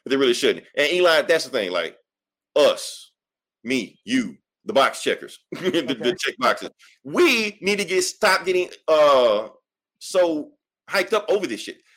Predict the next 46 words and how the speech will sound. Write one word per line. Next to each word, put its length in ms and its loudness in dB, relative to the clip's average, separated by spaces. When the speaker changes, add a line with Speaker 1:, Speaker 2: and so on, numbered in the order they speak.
Speaker 1:
We 80 -4
need 60 -4
to 40 -2
stop 200 0
settling 440 -4
for 220 -4
this 280 -6
shit. 300 -6
Just 200 -4
being 260 0
Speaker 2:
Yeah. 40 -6
Speaker 1:
the 120 -4
sidekick, 420 -2
just 160 -12
being 320 -6
the 120 0
best 300 -2
friend, 320 -4
just 200 -12
being 320 -6
the 80 -4
background. 640 -4
And 100 0
we're 60 -8
getting 180 -2
happy 280 -2
just 200 -6
because 600 2
it's 120 -8
representation 560 -6
in 100 -12
there. 240 -14
No, 400 -4
that 160 -4
doesn't 220 -4
work 160 -2
like 180 -4
that. 180 -10
If 80 -16
you're 60 -18
going 100 -2
to 80 -12
do 100 -8
representation, 640 -2
do 140 -12
it 80 -10